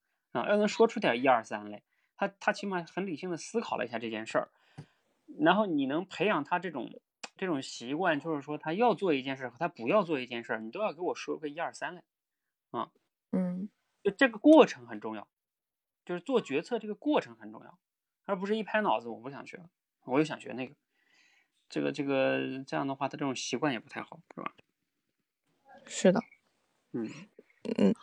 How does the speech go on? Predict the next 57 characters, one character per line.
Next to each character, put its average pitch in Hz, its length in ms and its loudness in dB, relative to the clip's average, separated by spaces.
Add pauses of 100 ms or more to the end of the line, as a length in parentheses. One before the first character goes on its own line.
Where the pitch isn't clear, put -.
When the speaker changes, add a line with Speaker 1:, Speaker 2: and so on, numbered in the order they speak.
Speaker 2:
那 226 140 12
我 196 100 10
想 - 200 6
再 196 160 12
问 214 180 10
一 165 60 2
点， 160 200 0
教 170 140 6
练， 160 200 2 (300)
就 240 160 8
是 220 60 8
说 226 340 10
如 208 140 4
果 202 120 10
在 208 240 4
这 196 160 2
个， 170 240 4
比 - 140 -2
如 160 140 4
说 190 320 4 (140)
现 208 260 0
实 170 120 -2
这 190 120 2
生 220 200 0
活 156 160 0
中， 160 240 -4 (220)
两 160 220 4
人 156 80 -2
在 190 140 6
聊 147 200 4
的 151 80 2
话， 160 180 -2
两 147 240 0
人 156 200 0 (160)
就 190 100 -2
像 170 240 0
我 143 60 2
和 147 120 0
小 147 160 -2
峰 160 180 -4
这 160 60 0
样， 147 140 -2 (360)
对 202 140 6
这 185 80 6
个 175 100 6
事 180 140 2
情 151 200 -4
都 220 180 8
没 214 120 8
有 160 160 4
什 - 140 -6
么 151 80 -2
深 170 200 0
入 165 120 4
的 143 80 -2
看 147 240 -4
法， - 160 -6